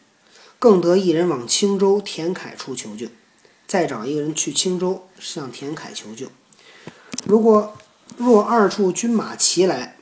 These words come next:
操必退兵矣。这两处的军马要来了，曹操肯定得退兵。谦从之，遂写书二封，问帐下谁人敢去青州求救。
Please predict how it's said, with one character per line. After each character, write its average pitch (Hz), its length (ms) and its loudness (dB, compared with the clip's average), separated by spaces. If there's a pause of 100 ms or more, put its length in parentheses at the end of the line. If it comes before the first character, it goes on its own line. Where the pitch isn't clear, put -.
(640)
操 180 320 -2
必 151 320 -10
退 135 260 -8
兵 135 260 -8
矣。 113 200 -14 (720)
这 214 120 6
两 135 180 0
处 185 100 -2
的 170 80 2
军 208 160 0
马 135 220 0
要 139 100 -6
来 127 220 -6
了， - 280 -6
曹 143 220 -8
操 156 160 -4
肯 113 160 -10
定 127 140 -8
得 110 60 -12
退 110 220 -12
兵。 113 200 -10 (960)
谦 185 280 2
从 151 240 -4
之， 165 320 -4
遂 147 400 0
写 139 320 -2
书 - 280 -8
二 156 200 -8
封， 165 320 -6 (100)
问 151 200 -4
帐 143 220 -4
下 131 160 -8
谁 147 260 -2
人 151 300 -4
敢 104 240 -10
去 131 280 -8
青 170 360 -2
州 151 180 -4
求 110 240 -10
救。 123 160 -10